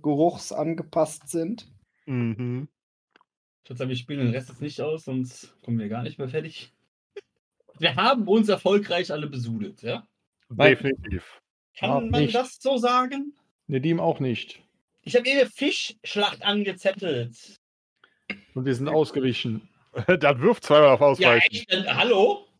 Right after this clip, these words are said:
Speaker 3: Du bist meinem Fisch von eben noch nicht ausgewichen, du Vogel. Du musst dreimal ausweichen würfeln.
Speaker 2: Ach Gott. Na los, lass krachen.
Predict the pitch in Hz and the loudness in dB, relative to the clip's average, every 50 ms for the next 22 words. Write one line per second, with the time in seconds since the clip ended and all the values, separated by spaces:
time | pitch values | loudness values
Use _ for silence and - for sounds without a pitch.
0 | _ _ _ _ _ _ - - - - - - 175 160 226 - - - 214 269 | _ _ _ _ _ _ -20 -14 -8 -8 -8 -4 -4 -4 -4 -4 -2 0 0 0
1 | 415 427 - - - 262 254 - 226 214 254 302 440 381 254 208 185 196 185 180 | 0 -2 -6 -8 -8 -8 -6 -4 -2 -2 0 -2 -2 -2 -4 -6 -2 0 0 0
2 | 175 - - 151 139 143 143 123 - 120 123 127 123 123 - 147 139 135 131 127 | 0 -2 -6 -10 -8 -8 -8 -8 -6 -6 -4 -4 -6 -8 -8 -6 -6 -4 -4 -4
3 | 120 107 101 - - _ _ _ _ _ _ _ - - 180 175 175 - 165 190 | -4 -4 -6 -10 -14 _ _ _ _ _ _ _ -12 -8 -8 -8 -8 -6 -2 0
4 | 247 302 311 302 220 185 170 160 143 120 147 139 139 131 127 131 123 120 123 120 | 0 0 2 2 0 2 0 0 -2 -4 -6 -6 -6 -6 -8 -8 -6 -4 -4 -4
5 | 120 120 113 104 - - _ _ _ _ _ _ _ _ - - - 131 143 160 | -6 -8 -14 -16 -16 -18 _ _ _ _ _ _ _ _ -20 -12 -6 -2 -2 -2
6 | - - - - - _ _ _ _ _ _ _ _ _ - 120 151 190 202 160 | -2 -4 -14 -20 -20 _ _ _ _ _ _ _ _ _ -6 -4 -2 0 0 -2
7 | - - - 117 120 - - - 170 135 127 113 98 90 | -2 -4 -6 -8 -8 -6 -4 -4 -4 -2 -4 -8 -12 -12